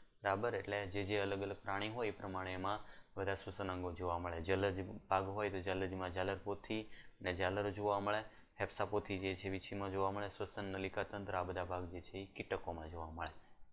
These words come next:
બરાબર, ખુલ્લું પ્રકારનું રુધિરાભિસરણ તંત્ર,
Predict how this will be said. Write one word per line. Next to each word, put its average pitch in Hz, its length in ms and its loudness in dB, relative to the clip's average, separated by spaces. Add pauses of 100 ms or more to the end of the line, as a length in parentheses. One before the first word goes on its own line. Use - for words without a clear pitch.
બરાબર, 107 260 -2 (420)
ખુલ્લું 135 600 4 (460)
પ્રકારનું 117 580 2
રુધિરાભિસરણ 92 680 -2
તંત્ર, 87 320 -4